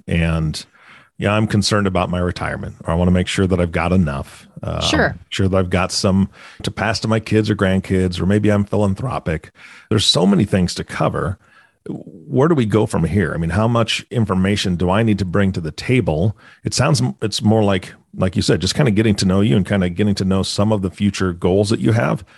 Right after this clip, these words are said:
Speaker 1: When do we get into the nitty-gritty?
Speaker 2: Yeah. So our next step, assuming that initial conversation goes well, we think it's a good mesh personality-wise, service-wise,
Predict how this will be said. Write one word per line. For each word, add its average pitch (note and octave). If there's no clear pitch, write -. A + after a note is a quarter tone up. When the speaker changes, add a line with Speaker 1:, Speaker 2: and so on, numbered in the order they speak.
Speaker 1:
When A2+
do B2+
we A#2
get G#2+
into G#2
the F2+
nitty-gritty? E2
Speaker 2:
Yeah. G#3
So A#3
our A3
next C#4
step, A#3
assuming D#4
that F#3+
initial G3+
conversation F#3
goes D#3
well, A3+
we G3
think F#3+
it's F3
a E3+
good E3+
mesh E3+
personality-wise, G#3
service-wise, F#3+